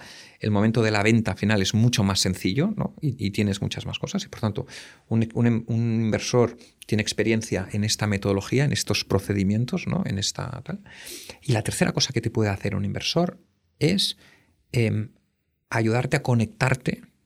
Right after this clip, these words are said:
con otros inversores en, en etapas posteriores, ¿vale? Y, y si tú tienes una buena reputación, pues oye, el hecho de que tú hayas invertido en esa compañía tiene lo que se llama un efecto signaling, ¿no?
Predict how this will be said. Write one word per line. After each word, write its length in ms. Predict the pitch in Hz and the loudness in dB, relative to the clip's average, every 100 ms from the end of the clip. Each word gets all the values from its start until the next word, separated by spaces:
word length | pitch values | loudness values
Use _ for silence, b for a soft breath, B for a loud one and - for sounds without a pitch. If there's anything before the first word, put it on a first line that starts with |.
| _ _ | _ _
con 160 | - 110 | 0 2
otros 220 | 113 117 | 2 2
inversores 680 | 107 95 - 117 139 139 - | 0 -2 -2 -2 -2 -2 -6
en, 340 | 110 95 95 - | -6 -4 -6 -6
en 140 | 107 | -2
etapas 360 | 98 101 101 110 | -2 -4 -6 -6
posteriores, 680 | - - - - _ - - - | -6 -8 -10 -16 _ -20 -20 -10
¿vale? 240 | 123 160 _ B B B B B | -6 -6 _ B B B B B
Y, 320 | 131 110 95 - 110 | -2 0 0 -4 -6
y 40 | 101 | -4
si 140 | - | -4
tú 120 | 101 | -4
tienes 220 | 110 107 110 | -2 -2 -2
una 100 | 107 | -2
buena 180 | 107 | 0
reputación, 680 | 110 107 113 - 135 - - - | -2 -2 -4 0 0 0 -6 -14
pues 160 | - - | -8 -4
oye, 260 | 101 95 - | -4 -6 -12
el 160 | 110 101 | -8 -6
hecho 180 | - 104 | -2 -2
de 80 | 101 | -2
que 100 | 101 | -4
tú 100 | 107 | -2
hayas 160 | 104 | -2
invertido 280 | 104 101 107 | -2 -2 -2
en 60 | 104 | -2
esa 140 | - | -2
compañía 440 | 110 107 110 123 131 | -2 -2 -2 -2 -2
tiene 200 | 117 113 | -2 -2
lo 80 | |
que 60 | 110 | -4
se 120 | 107 | -6
llama 160 | 101 107 | -6 -4
un 80 | 110 | -4
efecto 300 | - - - | -4 -8 -4
signaling, 560 | - - 104 95 95 - | -6 -6 -6 -6 -6 -4
¿no? 180 | 190 | -4